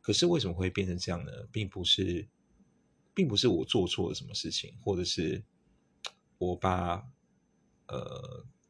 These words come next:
被什么邪教洗脑，都不是。而是因为我父母后来经历了离婚的问题，然后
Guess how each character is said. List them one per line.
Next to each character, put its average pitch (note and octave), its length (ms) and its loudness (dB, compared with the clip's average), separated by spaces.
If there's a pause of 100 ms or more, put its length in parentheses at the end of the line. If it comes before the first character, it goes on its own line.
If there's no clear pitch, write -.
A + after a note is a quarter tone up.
(140)
被 F#2 260 2
什 E2 140 -6
么 E2 100 -4
邪 - 180 2
教 F#2 220 2
洗 - 200 -2
脑， - 140 -6
都 F2+ 120 0
不 - 80 -8
是。 - 320 -2 (1200)
而 G#2+ 140 2
是 G#2 640 2 (640)
因 G#2+ 180 2
为 F2+ 380 4
我 F2 520 0 (440)
父 - 260 2
母 A#2 420 -4 (600)
后 G#2 120 0
来 F2+ 120 0
经 F#2 240 0
历 F#2 140 0
了 D#2+ 400 -2 (140)
离 F#2+ 260 0
婚 G2 300 -2
的 F2 120 -2
问 A#2+ 220 -4
题， - 320 -18 (1040)
然 F2+ 120 0
后 F2+ 520 2